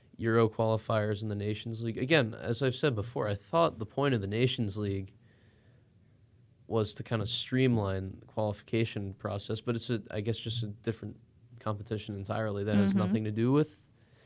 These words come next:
Speaker 1: But then there are some spots that qualify for the year. It, it, it's, like, unnecessarily complicated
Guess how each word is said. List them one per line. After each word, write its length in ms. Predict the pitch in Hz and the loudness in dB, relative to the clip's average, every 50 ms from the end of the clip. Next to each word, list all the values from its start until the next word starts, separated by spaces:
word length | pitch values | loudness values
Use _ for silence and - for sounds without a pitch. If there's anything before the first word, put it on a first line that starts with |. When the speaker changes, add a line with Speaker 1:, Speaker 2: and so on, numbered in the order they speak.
| - - - _ - _ _ _ _ _ - | -20 -20 -20 _ -20 _ _ _ _ _ -6
Speaker 1:
But 120 | - 123 | -2 2
then 160 | - 127 120 | 4 6 6
there 140 | 120 120 113 | 8 6 6
are 40 | 107 | 4
some 320 | 101 - - 123 123 139 | 2 2 0 2 2 2
spots 400 | 139 123 - - 151 151 151 - | 0 -2 2 4 4 4 4 0
that 80 | - 151 | -4 -6
qualify 460 | - - 156 151 151 - - 151 147 | -4 -2 -2 -2 -2 -2 0 -2 -2
for 160 | 143 - - | -2 -4 -6
the 100 | 143 143 | -4 -2
year. 140 | 147 143 147 | -2 -2 -2
It, 240 | 76 95 143 143 - | 0 -2 -2 -2 -2
it, 140 | 123 135 135 - _ - - - | -4 -4 -4 -8 _ -20 -20 -20
it's, 180 | - - - - | -14 -12 -2 2
like, 160 | 139 120 107 - - - - - | 2 2 2 0 -8 -16 -10 -4
unnecessarily 880 | 123 123 123 120 107 104 - - - 113 110 101 101 101 95 95 92 - - - - - - - - - - - - - - - - | -2 2 2 2 2 2 -2 -2 2 2 2 2 2 0 -2 -2 -4 -6 -10 -20 -20 -20 -20 -20 -20 -20 -20 -20 -20 -20 -20 -4 2
complicated 640 | - 107 104 95 - 104 - 110 101 95 98 95 | 6 6 6 6 4 2 4 4 2 2 0 -2